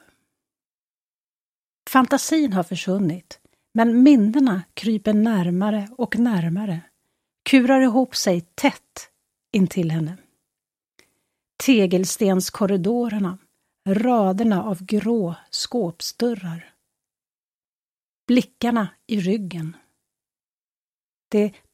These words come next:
bortvända ansiktena. Rösterna och skratten, målbrottssvajiga. Adrenalinruscherna på toaletterna. Blek hud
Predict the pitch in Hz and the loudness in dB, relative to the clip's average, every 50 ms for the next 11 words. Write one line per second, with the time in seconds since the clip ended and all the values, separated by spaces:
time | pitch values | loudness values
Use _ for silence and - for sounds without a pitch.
0 | _ _ - 262 - - _ - - - 247 247 233 226 208 226 - - - - | _ _ -2 -2 -2 -4 _ -14 -8 -4 -2 0 0 0 -2 -4 -8 -12 -8 -4
1 | 240 220 175 143 - - - 254 - - - 214 185 160 160 160 - _ _ _ | -2 -2 -2 -4 -6 -8 -10 -12 -12 -12 -10 -8 -8 -6 -8 -10 -14 _ _ _
2 | _ _ _ _ _ _ _ _ _ _ _ _ _ _ _ _ _ _ - 196 | _ _ _ _ _ _ _ _ _ _ _ _ _ _ _ _ _ _ -8 -6
3 | 190 190 220 214 - - - - - - - - 226 214 208 185 165 180 190 - | -4 -2 -2 -2 -2 -4 -6 -8 -8 -10 -6 -2 0 0 2 2 0 -2 -4 -8
4 | _ - 180 - - - - - 202 214 - - _ _ _ - - 156 165 160 | _ -12 -10 -8 -6 -6 -4 -4 -6 -8 -8 -14 _ _ _ -20 -20 -18 -18 -18
5 | - - _ _ _ _ _ _ _ _ _ - - 180 180 180 196 208 208 196 | -20 -20 _ _ _ _ _ _ _ _ _ -6 -2 2 4 4 4 4 2 2
6 | 180 175 170 165 156 180 170 170 170 - - - - - - 180 180 175 180 180 | 2 0 0 0 -2 -4 -6 -6 -6 -8 -8 -8 -8 -8 -8 -6 -6 -6 -4 -6
7 | 175 165 156 - - - _ _ _ _ _ _ _ _ _ _ _ _ _ _ | -6 -8 -10 -12 -14 -20 _ _ _ _ _ _ _ _ _ _ _ _ _ _
8 | _ _ _ _ _ _ _ _ _ _ _ _ _ _ _ _ _ _ - 262 | _ _ _ _ _ _ _ _ _ _ _ _ _ _ _ _ _ _ 0 0
9 | 240 196 - - 247 247 240 247 240 254 277 254 220 190 180 175 175 170 226 277 | 0 0 0 0 2 2 2 2 2 2 2 2 4 4 4 4 2 2 0 -2
10 | - - - - 247 220 202 190 170 - _ _ _ - 220 - - 208 196 180 | -2 -2 -4 -4 -2 -2 -2 -4 -4 -8 _ _ _ -10 -10 -6 -4 -4 -2 -2
11 | 185 196 - _ - - 170 170 170 175 165 - _ _ _ _ _ _ _ _ | -4 -6 -8 _ -6 -4 -4 -4 -4 -6 -10 -18 _ _ _ _ _ _ _ _
12 | _ _ _ _ _ _ _ _ _ _ _ _ _ _ _ _ _ _ _ - | _ _ _ _ _ _ _ _ _ _ _ _ _ _ _ _ _ _ _ -2
13 | 190 180 214 240 247 226 - - - 190 190 208 196 185 - | 2 2 2 2 0 -2 -4 -4 -2 0 0 0 0 -2 -6